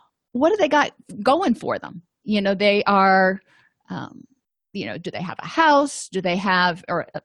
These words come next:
stable living condition? Do they have employment? You know, what things are im-,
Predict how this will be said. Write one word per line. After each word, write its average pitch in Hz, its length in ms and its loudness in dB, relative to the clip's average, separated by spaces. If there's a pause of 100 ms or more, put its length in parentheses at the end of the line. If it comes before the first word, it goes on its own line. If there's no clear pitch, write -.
(120)
stable 185 420 0
living 254 300 2
condition? 233 640 0 (360)
Do 196 140 -2
they 190 160 2
have 180 600 0
employment? 233 840 0 (180)
You 196 100 -12
know, 160 260 -8
what 269 300 -2
things 277 260 0
are 208 180 0
im-, 202 120 -4